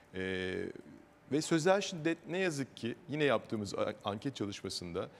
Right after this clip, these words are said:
e, bildirilmiyor. Yüzde altmış nokta sekiz oranında bildirilmiyor. Yani buna maruz kalan hekimler, e, bir şekilde bunu bildirmiyorlar.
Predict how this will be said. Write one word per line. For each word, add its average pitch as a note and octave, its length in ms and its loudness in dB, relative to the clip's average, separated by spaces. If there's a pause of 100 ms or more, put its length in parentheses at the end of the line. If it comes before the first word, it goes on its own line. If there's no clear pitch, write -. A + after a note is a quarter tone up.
(360)
e, F#2 340 -2
bildirilmiyor. C3 720 2
Yüzde C3 280 2
altmış - 340 2
nokta B2+ 240 0
sekiz C3+ 400 -2
oranında G#2+ 440 -2
bildirilmiyor. G2+ 560 -4 (160)
Yani F2 200 -2 (140)
buna D#3+ 220 6
maruz C#3 440 4
kalan A2 240 2
hekimler, C3+ 460 -2 (500)
e, F#2+ 340 -2
bir E3+ 40 -2
şekilde B2+ 460 0
bunu B2+ 160 0
bildirmiyorlar. F#2+ 600 -2